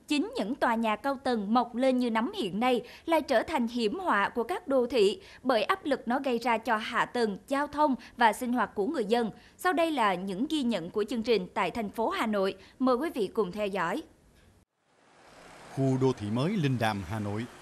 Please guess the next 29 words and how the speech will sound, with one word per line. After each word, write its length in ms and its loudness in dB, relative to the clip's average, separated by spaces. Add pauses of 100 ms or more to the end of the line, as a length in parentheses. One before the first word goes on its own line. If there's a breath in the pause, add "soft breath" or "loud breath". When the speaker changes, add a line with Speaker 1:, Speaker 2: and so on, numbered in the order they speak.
(540)
Speaker 2:
vốn 300 4
êm 200 2
đềm 180 0 (160)
với 280 0
tám 120 0
mươi 100 2
hecta 300 -2
hồ 180 -4 (180)
nước, 120 2 (220)
cây 100 2
xanh, 260 -2 (560)
các 120 -2
chung 120 4
cư 200 2
mười 160 0
một 160 -4
tầng, 220 0 (580)
bỗng 140 0 (100)
bị 120 -2
xâm 180 -2
lăng 280 -2
bằng 240 -4
mười 160 0
hai 160 2
tòa 240 -2
chung 220 -2
cư 340 0
cao 180 -2
tới 240 -4